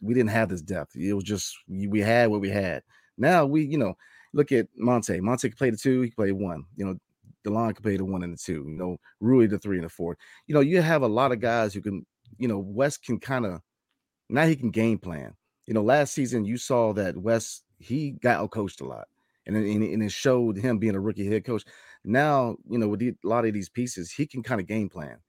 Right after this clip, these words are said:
Like we were talking about earlier, if we go against a lot of these taller guards, you know, you can put DeLon Wright in, in the starting point guard position. You know, and, you know, likewise, if you need scoring, you can put Rui in the three or the four. You know, it's just, it's just a lot of variables. So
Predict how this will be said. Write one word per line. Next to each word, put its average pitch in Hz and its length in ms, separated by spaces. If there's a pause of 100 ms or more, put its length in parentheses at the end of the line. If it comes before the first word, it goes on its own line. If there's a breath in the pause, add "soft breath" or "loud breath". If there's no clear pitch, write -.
(100)
Like 101 220
we 117 60
were 104 60
talking 101 220
about 98 100
earlier, 95 300 (300 soft breath)
if 95 120
we 113 80
go 113 140
against 107 320
a 92 60
lot 98 180
of 95 80
these 90 120
taller 95 280
guards, 90 500 (360)
you 110 60
know, 104 60
you 104 60
can 92 100
put 170 180
DeLon 85 300
Wright 82 240
in, - 240
in 76 60
the 73 80
starting 76 360 (100)
point 87 160
guard 82 200
position. 80 380 (400)
You 110 80
know, 104 60
and, 95 360
you 151 60
know, 107 120
likewise, 117 520
if 104 80
you 123 60
need 113 160
scoring, 117 380
you 113 120
can 123 100
put 95 60
Rui 113 240
in 110 80
the 104 60
three 110 220
or 98 40
the 92 60
four. 85 340
You 85 100
know, 110 60
it's 131 160
just, 143 160
it's 127 140
just 127 80
a 127 40
lot 147 180
of 120 60
variables. 117 360
So 113 240